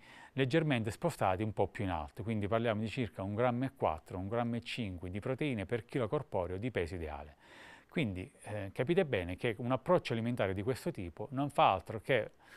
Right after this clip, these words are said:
spostare il funzionamento del corpo da zuccheri a corpi chetonici, da cui deriva il nome della dieta. I corpi chetonici sono tre: il beta-idrossibutirate, l'aceto acetato e l'acetone. L'acetone è volatile e viene eliminato col respiro,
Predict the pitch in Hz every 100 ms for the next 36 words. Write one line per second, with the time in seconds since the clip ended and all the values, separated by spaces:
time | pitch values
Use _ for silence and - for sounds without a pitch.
0 | - - - - - - 156 151 151 104
1 | 98 - 139 131 151 185 160 117 127 -
2 | 95 - - 101 120 131 127 196 196 196
3 | 185 175 - _ - 131 139 - - -
4 | 123 - 113 113 101 85 82 - 110 135
5 | 117 107 123 95 87 90 - 143 131 98
6 | 90 95 95 _ _ _ _ _ _ -
7 | 110 101 95 87 - - - - - -
8 | - 127 185 - 175 190 233 165 107 110
9 | 104 95 85 - _ - - - 117 113
10 | 160 135 127 117 - 127 131 147 101 90
11 | 110 110 127 143 120 113 127 101 98 95
12 | 87 107 82 82 87 113 - 175 202 120
13 | 139 170 175 135 107 117 107 107 117 95
14 | 95 101 120 - - 90 87